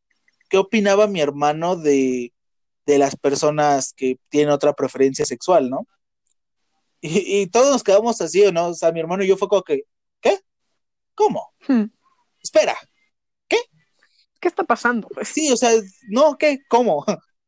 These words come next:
Speaker 1: Y fue como que mi hermano fue de, pues él era mucho más espiritual que yo, mucho más paciente que yo, y mucho más relajado y pensante que yo.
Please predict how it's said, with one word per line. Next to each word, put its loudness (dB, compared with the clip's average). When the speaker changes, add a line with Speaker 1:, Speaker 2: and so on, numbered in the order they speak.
Speaker 1:
Y 0
fue 2
como 4
que -6
mi -12
hermano -2
fue 2
de, 4
pues -2
él 4
era 4
mucho -14
más -6
espiritual -4
que -4
yo, 4
mucho -10
más -8
paciente -4
que -10
yo, 2
y 0
mucho 2
más -2
relajado 2
y -4
pensante -4
que 0
yo. 0